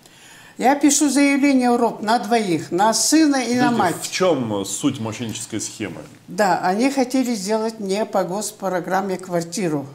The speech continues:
Speaker 1: Вошли в мою доверию. И, мол, "А, Пашка, почему у вас нет квартиры, вы живёте на квартире? Я вам сделаю через три месяца буквально квартиру". Я доверилась ей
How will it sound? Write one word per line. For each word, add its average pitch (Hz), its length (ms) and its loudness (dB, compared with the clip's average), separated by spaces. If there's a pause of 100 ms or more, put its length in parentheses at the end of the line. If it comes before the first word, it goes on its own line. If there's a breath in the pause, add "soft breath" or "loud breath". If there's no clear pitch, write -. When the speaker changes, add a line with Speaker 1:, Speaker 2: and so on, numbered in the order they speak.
(140)
Speaker 1:
Вошли 190 560 0
в 190 320 -8
мою 208 320 0
доверию. 180 680 2 (720 soft breath)
И, 196 80 -4
мол, 240 200 4
"А, 240 80 6
Пашка, 262 380 2
почему 311 340 2
у 302 40 2
вас 262 220 2
нет 226 220 -2
квартиры, 196 440 -2
вы 185 40 -2
живёте 196 480 -2
на 196 160 2
квартире? 170 640 -2
Я 262 140 2
вам 508 180 -4
сделаю 415 380 0
через 339 320 2
три 330 200 2
месяца 285 380 2
буквально 226 500 -2
квартиру". 170 680 -8 (180 loud breath)
Я 370 200 4
доверилась 269 760 2
ей 240 280 -4